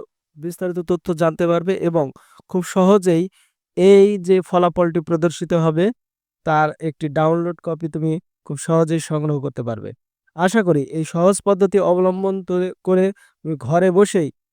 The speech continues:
মোবাইল, কম্পিউটার, ল্যাপটপের মাধ্যমে এই ফলাফলটি দ্রুত সময়ের মধ্যেই সংগ্রহ করতে ব-, পারবে বলে আমরা মনে প্রাণে বিশ্বাস করি। ঢাকা বিশ্ববিদ্যালয়ের ব্যবসায়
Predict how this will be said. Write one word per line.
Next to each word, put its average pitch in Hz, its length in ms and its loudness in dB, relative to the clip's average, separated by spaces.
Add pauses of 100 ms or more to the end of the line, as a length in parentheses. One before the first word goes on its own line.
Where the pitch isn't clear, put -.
(120)
মোবাইল, 180 460 2
কম্পিউটার, 185 460 2
ল্যাপটপের 185 460 -2
মাধ্যমে 151 340 -2 (640)
এই 185 220 6
ফলাফলটি 170 540 0
দ্রুত 165 260 0 (120)
সময়ের 185 320 -4
মধ্যেই 160 360 -2 (420)
সংগ্রহ 185 360 4
করতে 175 240 0
ব-, 160 240 0 (100)
পারবে 165 300 4
বলে 156 220 4 (160)
আমরা 151 220 0 (280)
মনে 196 180 0 (100)
প্রাণে 170 260 2 (460)
বিশ্বাস 170 380 -2
করি। 120 220 -8 (1400)
ঢাকা 165 300 2
বিশ্ববিদ্যালয়ের 208 840 4 (120)
ব্যবসায় 190 400 2